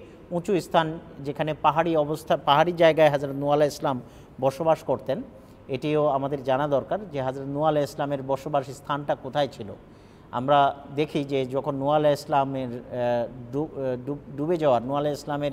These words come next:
ছেলে ডুবে যাওয়ার কথা আসে, সেখানে নূহ আলাইহিস সালামের ছেলে বলে, "সা আবি ইলা জাবালিন", যে আমি কোনো একটা পাহাড়ে উঠে যাব।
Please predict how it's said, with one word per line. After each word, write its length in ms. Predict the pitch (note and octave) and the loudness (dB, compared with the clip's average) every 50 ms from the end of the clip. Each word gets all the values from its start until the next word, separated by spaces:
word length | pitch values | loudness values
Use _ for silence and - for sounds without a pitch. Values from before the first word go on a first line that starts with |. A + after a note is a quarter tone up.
| C#3 - | -6 -12
ছেলে 380 | - - E3+ D3+ D3+ C#3+ C3 C3+ - - - - - - - - C3+ | -10 -8 -6 -2 -2 -2 -2 -4 -8 -14 -20 -20 -20 -20 -18 -10 -6
ডুবে 200 | C#3 D#3 F3 F#3 | -2 2 2 2
যাওয়ার 240 | E3 F3 E3+ E3 D#3 | 4 6 6 6 4
কথা 260 | C3+ D3+ C#3+ - D#3 | 2 -2 0 4 4
আসে, 360 | D3 B2+ A2+ - - D#3 G#3 A3 - | 4 4 2 0 -4 -6 -8 -8 -12
সেখানে 300 | - - D#3+ D3+ D#3 D#3 | -8 -6 -4 -4 -4 -4
নূহ 140 | D#3 D3+ D3+ | -4 -2 0
আলাইহিস 260 | D3+ D3+ D#3 D3+ C#3+ | 0 0 0 -2 -2
সালামের 400 | - - D#3+ D3+ D#3 D#3 D#3 D3 C3 | -4 -4 -2 -2 -2 -2 -6 -6 -8
ছেলে 220 | - - D#3 D3+ D3+ | -8 -6 -6 -4 -2
বলে, 280 | D3 C#3+ C3+ C#3 F3+ F#3 - - - - - - | 0 0 0 0 -2 -4 -8 -14 -20 -20 -20 -4
"সা 200 | - - D3+ - | 0 0 0 0
আবি 320 | - C3+ D3 D3+ D#3+ E3+ G3+ | 2 4 4 4 4 4 2
ইলা 300 | G#3+ F#3 E3 E3 E3 D#3 | 2 4 6 6 6 6
জাবালিন", 440 | C3+ C#3+ C#3+ D3 D3+ D3 C#3 B2 G#2 F#2 - - - - - - - - - - - - | 6 4 4 6 4 4 4 0 -4 -8 -12 -16 -20 -20 -20 -20 -20 -20 -20 -20 -6 2
যে 80 | G#3 | 2
আমি 180 | G#3 G#3 G#3 G3+ | 4 4 4 0
কোনো 220 | F#3+ G#3 G#3 G#3 | 0 0 2 4
একটা 240 | G#3+ G3 - - G#3+ | 4 4 4 4 2
পাহাড়ে 420 | - - F3+ E3 F3+ F3 F3+ F3 E3 | 4 6 6 6 6 6 6 4 2
উঠে 240 | D3+ D3 C3+ E3+ | 2 0 -2 0
যাব। 160 | C#3+ C3+ A2+ | 0 0 0